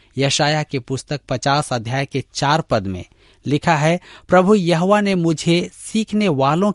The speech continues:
की जीभ दी है कि मैं थके हुए को अपने वचन के द्वारा संभालना जानूं। भोर को वह नित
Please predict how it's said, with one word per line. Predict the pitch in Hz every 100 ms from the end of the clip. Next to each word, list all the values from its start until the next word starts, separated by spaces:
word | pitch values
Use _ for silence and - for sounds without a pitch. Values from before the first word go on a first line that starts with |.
| -
की | 175
जीभ | 127 98 - 190
दी | 156 110 127
है | 98 95 - _ _ _ -
कि | 147
मैं | 135 147 156 - - _
थके | - 180 214 196
हुए | - - 175 202
को | - 123 131 151 - -
अपने | 165 - 196
वचन | 175 175 - 247 233
के | - 151
द्वारा | 139 139
संभालना | 147 - 131 120 127 139 143
जानूं। | 117 104 107 160 123 - _ _ - -
भोर | 127 208 226
को | - 180
वह | 175
नित | 151 151 190 -